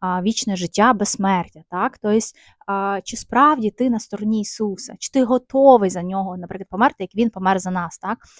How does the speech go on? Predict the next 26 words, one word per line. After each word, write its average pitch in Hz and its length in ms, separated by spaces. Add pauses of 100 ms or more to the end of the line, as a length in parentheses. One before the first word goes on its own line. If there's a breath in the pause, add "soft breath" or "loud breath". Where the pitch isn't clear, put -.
(240 loud breath)
Також 254 280
ми 214 100
знаємо, 226 460
що 208 460 (1160)
А, 190 680
тобто 202 460
це 240 180
є 214 200
любов, 202 460
іменно 208 300
любов 190 600
має 180 240
бути 190 260
до 180 120
Творця, 185 520 (100)
тому 196 200
що - 240 (280 soft breath)
сатана, 220 420
наприклад, 226 420
він 202 100
також, - 540
а, 175 380
знає 180 340
Писання, 226 640 (300 loud breath)
він 240 120
також 247 600